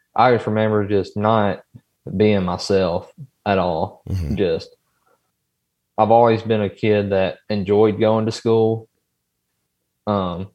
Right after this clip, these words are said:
Speaker 1: just never really, like, I, I woke up and be like, "I don't wanna go to school today."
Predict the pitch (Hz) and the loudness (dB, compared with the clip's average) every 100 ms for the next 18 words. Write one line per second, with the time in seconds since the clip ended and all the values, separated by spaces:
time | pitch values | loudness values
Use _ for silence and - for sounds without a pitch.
0 | - 98 98 - 101 101 101 95 101 101 | -6 -2 0 0 0 2 2 2 2 2
1 | 95 95 95 - 98 95 - - - 104 | 0 -2 -6 -2 0 0 -4 -6 0 2
2 | 104 101 104 101 95 98 95 95 98 98 | 2 2 2 0 0 0 0 0 0 2
3 | 92 101 98 98 95 95 - 101 95 98 | 2 2 0 0 -2 -4 -4 -2 0 0
4 | 95 95 95 92 | 0 0 0 -4